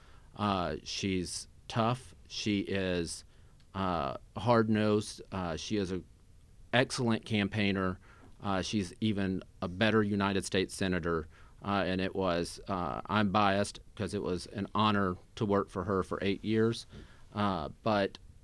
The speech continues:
uh, I have no doubt that she's going to do everything she can, uh, to make sure that she wins this. And yes, you mentioned, you know, Hawley, would he have the money? Absolutely, Josh Hawley's gonna have the money. Uh, the groups around the country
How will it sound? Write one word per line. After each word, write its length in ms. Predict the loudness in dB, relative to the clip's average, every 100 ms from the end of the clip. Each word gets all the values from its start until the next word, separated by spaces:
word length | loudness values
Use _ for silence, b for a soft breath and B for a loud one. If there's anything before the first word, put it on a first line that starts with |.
| -20 -10
uh, 320 | -6 -4 -4 -4
I 140 | -4
have 160 | -2 0
no 280 | 2 4 4
doubt 300 | 4 2 0
that 140 | -10
she's 200 | -6 -6
going 220 | -4 -4
to 80 | -4
do 180 | -4 -4 -2
everything 500 | 0 2 2 0 -2
she 200 | -4 -6
can, 420 | -4 -2 -2 -4 -10 b b b -6
uh, 160 | -4
to 100 | -2
make 200 | -2 -2
sure 420 | -2 0 0 0 -4 -6
that 120 | -4
she 160 | -2
wins 320 | 0 0 0 -2
this. 240 | -6 0
And 100 | 4
yes, 320 | 6 6 2 -12 b b b b
you 160 | 2 8
mentioned, 500 | 8 8 6 6 6
you 140 | 2
know, 140 | 0 0
Hawley, 400 | 4 4 6 2
would 220 | 0 -2
he 120 | -2 -2
have 240 | -2 -2
the 80 | 0
money? 500 | 4 4 4 0 -2 b b b
Absolutely, 600 | 0 0 2 4 4 2
Josh 280 | 0 0 2
Hawley's 280 | 0 0 0
gonna 160 | -2
have 200 | -2 -2
the 80 | -2
money. 460 | 0 0 0 -4 -8 B B -14 -2
Uh, 240 | 2 2
the 180 | 2 -2
groups 440 | 0 4 4 4
around 220 | 0 0 0
the 60 |
country 600 | 0 0 0 2 0 0